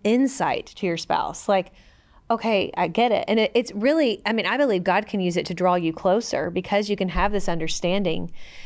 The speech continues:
and, um, and the support that maybe you've been trying to go through this alone, and you didn't even know you could have support. You didn't know what that felt like, to have someone in your corner. So don't feel like you have to bear these,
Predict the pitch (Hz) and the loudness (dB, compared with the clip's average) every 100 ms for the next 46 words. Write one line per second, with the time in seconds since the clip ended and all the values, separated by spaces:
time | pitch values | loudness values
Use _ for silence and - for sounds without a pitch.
0 | - - 208 180 185 180 170 180 196 175 | -6 0 2 2 2 2 2 0 0 0
1 | 180 - 233 240 196 180 185 185 170 170 | -4 2 2 2 0 0 0 2 0 2
2 | 185 170 185 190 196 185 - - 180 185 | 0 0 0 2 0 -4 -12 -8 -2 0
3 | 196 180 175 170 208 196 170 180 185 185 | 0 0 0 2 2 0 -2 -2 0 2
4 | 185 180 190 196 202 196 254 - 175 165 | 2 4 2 2 0 0 -2 -6 0 2
5 | 170 180 196 196 202 196 156 214 220 180 | 4 2 2 2 2 0 0 0 2 0
6 | 160 165 180 190 185 - 196 190 170 170 | -2 -2 -2 0 0 0 0 0 0 -2
7 | - - - - 226 202 175 - 196 185 | -8 -20 -20 -2 0 2 -2 0 2 2
8 | 170 - 202 202 - 208 190 180 175 170 | 0 0 0 0 2 2 2 0 0 0
9 | - 165 156 - - _ 180 185 190 180 | 2 2 2 -4 -20 _ 0 2 2 0
10 | 175 - | 0 -4